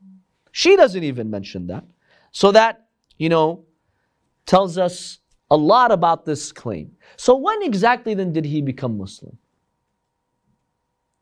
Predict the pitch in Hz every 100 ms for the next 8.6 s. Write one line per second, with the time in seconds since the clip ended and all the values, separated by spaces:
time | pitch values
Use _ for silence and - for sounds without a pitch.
0 | _ _ _ _ _ _ _ _ - 277
1 | 294 330 226 370 392 339 247 214 196 -
2 | 226 214 - 170 143 - 143 117 107 113
3 | - _ _ _ _ _ _ _ _ _
4 | _ 160 202 208 - 285 330 294 202 170
5 | 165 - 185 156 135 131 170 175 147 208
6 | 269 254 196 226 208 190 165 - 165 147
7 | 151 143 139 120 - 127 147 147 127 127
8 | - 98 - - 71